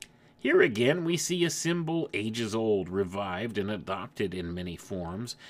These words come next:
and further, that immortality was not brought to light for the first and only time by the man of sorrows of the Christians, yet in every case is the symbol nonetheless true.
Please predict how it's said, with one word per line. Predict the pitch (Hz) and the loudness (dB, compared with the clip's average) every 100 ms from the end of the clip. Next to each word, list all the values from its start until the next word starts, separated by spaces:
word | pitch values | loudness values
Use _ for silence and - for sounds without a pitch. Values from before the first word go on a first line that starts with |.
| - - | -18 -6
and | 156 151 | -4 -2
further, | 180 214 156 92 120 147 - | 2 4 4 2 0 -4 -8
that | 104 113 98 - | -2 -2 -2 0
immortality | 120 117 95 80 98 104 113 87 92 | 2 2 -2 -2 0 0 0 0 -2
was | 90 87 | -2 -2
not | 92 87 87 - | -4 -6 -8 -12
brought | 92 90 95 - | -6 -4 -4 -4
to | - | -6
light | 82 82 101 82 - | -4 -4 -4 -6 -8
for | 95 | -8
the | 85 | -8
first | 85 101 95 - - | -6 -4 -4 -6 -10
and | 90 80 - | -8 -10 -10
only | 87 117 139 | -6 -6 -6
time | - 85 85 80 - - - - | -6 -4 -4 -6 -12 -20 -20 -8
by | - 107 | 0 2
the | 92 | 2
man | 90 98 92 90 | 0 0 0 -2
of | 80 | -4
sorrows | - 98 85 82 87 110 95 | -2 0 0 -2 -2 -2 -2
of | 85 | -4
the | 92 | -6
Christians, | - 98 - 95 123 131 | -2 -2 -2 -4 -2 -4
yet | 107 127 - | -2 -4 -2
in | 123 131 104 | -4 -4 -4
every | 113 156 185 | -4 -2 -2
case | - 107 95 - - - - - | 2 2 2 -2 -12 -20 -18 0
is | 147 156 | 2 2
the | 175 | 0
symbol | - 208 165 135 156 | 4 4 6 6 6
nonetheless | 131 123 156 180 160 92 92 - | 4 2 2 0 0 0 -2 -6
true. | - - 269 208 101 | -10 -4 2 4 4